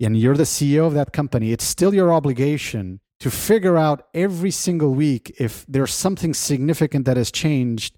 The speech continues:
that you need to take into account. And if that thing is so big that you need to convey it and have a discussion with the board that preempts, for example, a board meeting or a board call, your responsibility is there as well.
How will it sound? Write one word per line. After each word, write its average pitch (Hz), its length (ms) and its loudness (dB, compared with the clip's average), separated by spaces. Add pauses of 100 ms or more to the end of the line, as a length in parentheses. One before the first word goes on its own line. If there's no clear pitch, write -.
(120)
that 131 220 2
you 147 100 4
need 156 420 2
to 139 120 -4
take 139 240 0
into 127 160 -2
account. 117 420 -4 (100)
And - 140 4
if - 160 0
that 220 220 4
thing 185 320 0
is 131 100 0
so 196 320 2
big 139 540 0
that 131 180 -2
you 143 60 0
need 156 160 0
to - 80 -6
convey 131 480 2
it 127 100 0
and 120 100 0
have 120 140 2
a 113 60 0
discussion 117 420 -4
with 110 80 2
the 107 80 0
board 110 280 0
that 117 180 -2
preempts, 143 340 2
for 139 140 0
example, 120 400 0
a 110 40 0
board 127 220 0
meeting 110 300 -2
or 107 80 0
a 104 60 -2
board 104 260 -2
call, - 320 -8 (320)
your 151 340 6
responsibility 127 1200 -4 (240)
is 117 220 0
there 110 320 2
as 95 180 -4
well. 101 280 -8